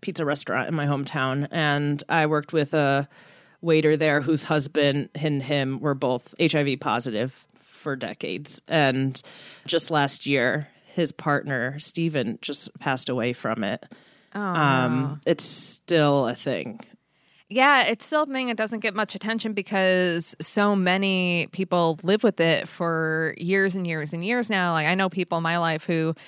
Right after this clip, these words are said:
Speaker 2: in the past had near-death <laughs> experiences from it, but ultimately survived because of all the developments and treatments and whatnot. But none of that would have happened if it wasn't for all the activism that was done when it was happening.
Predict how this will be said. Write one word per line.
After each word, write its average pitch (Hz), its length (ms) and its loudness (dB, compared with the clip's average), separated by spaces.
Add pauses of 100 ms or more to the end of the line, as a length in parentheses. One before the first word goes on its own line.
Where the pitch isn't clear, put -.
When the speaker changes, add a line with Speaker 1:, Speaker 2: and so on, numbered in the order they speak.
(340)
Speaker 2:
in 175 120 -8
the 160 60 -6
past 190 460 2
had 160 500 0 (160)
near-death 175 1160 0
<laughs> - 20 -20
experiences 196 880 2
from 196 300 4
it, 180 300 6
but 160 320 4 (240)
ultimately 160 760 0
survived 160 520 2
because 160 240 -4
of 160 100 -2
all 147 120 0
the 151 140 0
developments 147 560 0
and 151 440 -4 (240)
treatments 165 500 -2
and 160 80 -6
whatnot. 143 460 -2
But 143 280 2
none 165 200 0
of 156 80 -2
that 151 160 2
would 156 80 -2
have 143 100 -6
happened 143 400 -4
if 139 100 -6
it - 120 -8
wasn't 151 260 -4
for 143 420 -6
all 151 140 0
the 147 160 -2
activism 143 540 -4
that 143 160 -8
was 139 260 -4
done 151 580 -2 (340)
when 170 180 -2
it - 80 -8
was 156 140 -8
happening. 139 560 -8